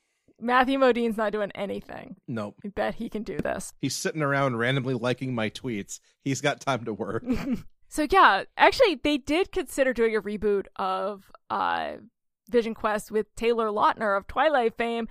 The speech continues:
Speaker 1: And then I think they watched Vision Quest and thought, "No.
Speaker 2: <laughs> Oh, wait.
Speaker 1: This should, this
Speaker 2: Yeah.
Speaker 1: is a bad movie."
Speaker 2: <laughs> No, wait, we should not do this.
Speaker 1: If this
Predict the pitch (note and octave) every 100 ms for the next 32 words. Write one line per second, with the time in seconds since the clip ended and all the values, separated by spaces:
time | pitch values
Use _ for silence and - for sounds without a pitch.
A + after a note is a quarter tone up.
0 | - C#4 - A#3 F4+ A4 F#4 E4+ C#4+ A3+
1 | G3+ A3+ - G3 A#3+ A3 A3+ - - G3+
2 | - F#3+ G3+ G#3 E3+ - G#3+ C#3+ F3+ F3+
3 | _ _ _ _ _ _ _ _ _ C3+
4 | - D3+ C3+ C#3+ A#2 - - B3 - -
5 | _ _ _ _ _ - - A3+ A3+ G3+
6 | D#3 - - - - G3 - F#3+ E3+ B2
7 | D3 E3+ D#3 C3 D#3+ E4 - G2 F#3+ F2+
8 | - - - - - _ - D4 E4 G#4+
9 | C5